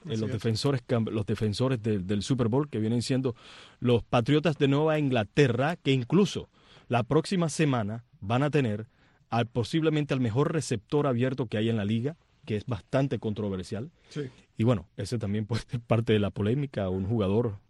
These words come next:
Speaker 1: permíteme, Pepe, permíteme,
Speaker 2: ¿Cómo no?
Speaker 1: es un jugador que, que fue canjeado, jugaba para el equipo de los, de los, eh, Steelers de, de Pittsburgh, y él no estaba contento ahí, pero tengo muchas cosas, y tampoco la gerencia estaba contento con él, y bueno, y le hicieron un canje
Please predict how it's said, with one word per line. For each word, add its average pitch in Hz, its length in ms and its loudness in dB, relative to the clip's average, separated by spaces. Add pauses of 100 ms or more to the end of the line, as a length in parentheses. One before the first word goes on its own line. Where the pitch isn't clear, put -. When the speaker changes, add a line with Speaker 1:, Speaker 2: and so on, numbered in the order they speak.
(160)
Speaker 1:
permíteme, 107 540 0
Pepe, 95 260 -6
permíteme, 101 500 -4
Speaker 2:
¿Cómo - 340 -18
no? - 80 -16
Speaker 1:
es - 20 -6 (160)
un - 20 2
jugador 131 460 2 (100)
que, 92 640 -2
que - 120 -8
fue 117 160 -2
canjeado, 117 460 0
jugaba 110 380 0
para 92 200 -4
el 90 60 -2
equipo 113 300 -4
de 104 60 0
los, 92 220 -6
de 104 100 -6
los, 87 380 -8
eh, 92 160 -6
Steelers 110 440 -2
de, 87 300 -6
de 90 140 -6
Pittsburgh, 131 460 -2 (520)
y 104 260 0
él 98 140 0
no 107 80 0
estaba 101 300 -2
contento 95 960 -2
ahí, 127 240 -4
pero 98 120 -4
tengo 135 300 -4
muchas 156 300 -8
cosas, 135 420 0
y 104 80 -4
tampoco 110 320 -2
la 101 60 0
gerencia 107 240 -2
estaba 98 240 -2
contento 101 400 -4
con 113 160 -4
él, 127 200 -4
y 113 40 -4
bueno, - 280 -8
y - 100 -10
le 101 80 -6
hicieron 107 300 -2
un 104 120 -2
canje 98 340 -2